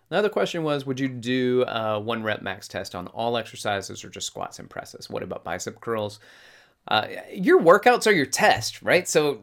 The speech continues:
you don't need to do a one rep max. You have a ten rep max or a twelve or a fifteen, et cetera rep max every time you work out. So don't feel like you need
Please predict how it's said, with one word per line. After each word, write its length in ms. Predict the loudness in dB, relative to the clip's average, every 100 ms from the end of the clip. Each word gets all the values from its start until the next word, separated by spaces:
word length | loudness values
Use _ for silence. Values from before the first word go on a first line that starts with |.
| -16
you 160 | -12 0
don't 260 | 0 0 -8
need 680 | -6 -4 -2 0 -2 -4 -4
to 100 | -2
do 200 | 2 2
a 20 |
one 180 | 0 -2
rep 140 | -4
max. 380 | 0 0 0 -4
You 80 | -8
have 440 | -2 2 2 0 -4
a 80 |
ten 320 | -8 -2 0 0
rep 160 | -2
max 260 | -2 -6 -4
or 60 |
a 40 | -6
twelve 420 | -2 0 2 2
or 60 | 0
a 40 |
fifteen, 800 | 0 -4 -4 -10 -6 -4 -4 -6 -8
et 120 | -6
cetera 640 | -2 0 2 4 2 2 -6 -20 _ -14
rep 380 | 0 2 2 -4 _
max 800 | -12 -4 0 0 -2 -8 -10 -10 _ _ _ _ -2
every 260 | 0 0
time 280 | 0 -2 -2
you 100 | -2
work 300 | -2 -2 -2
out. 360 | -8 -8 -14 -20 _ _ _
So 540 | -6 0 2 2 -4 -8 -20 -20 -20 -12
don't 300 | -6 -6 -6
feel 640 | -14 -14 -12 -8 -6 -4 -4
like 240 | -8 -8
you 140 | -12
need 640 | -10 -12 -12 -10 -8 -6